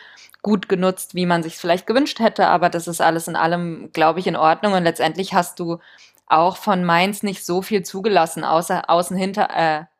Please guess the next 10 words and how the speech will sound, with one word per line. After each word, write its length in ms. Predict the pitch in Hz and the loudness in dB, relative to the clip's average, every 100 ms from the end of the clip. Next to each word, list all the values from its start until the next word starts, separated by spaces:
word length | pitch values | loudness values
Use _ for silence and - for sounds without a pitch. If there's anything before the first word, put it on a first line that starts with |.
| _ _ - | _ _ 2
außer 480 | 175 226 - 208 208 | 2 2 2 2 2
hinten 460 | 208 233 - 190 | 0 -2 -4 -6
raus. 480 | 160 151 180 233 - | 0 0 0 -4 -2
Da 400 | 170 165 175 175 - _ _ _ _ | 2 4 2 0 -8 _ _ _ _
war's 340 | 165 175 190 - | 2 4 4 2
dann 160 | 196 | 2
noch 160 | 185 190 | 2 0
mal 100 | 185 | -2
ein 140 | 170 | -2
bisschen 560 | 190 - 208 185 175 | -4 -2 0 0 -2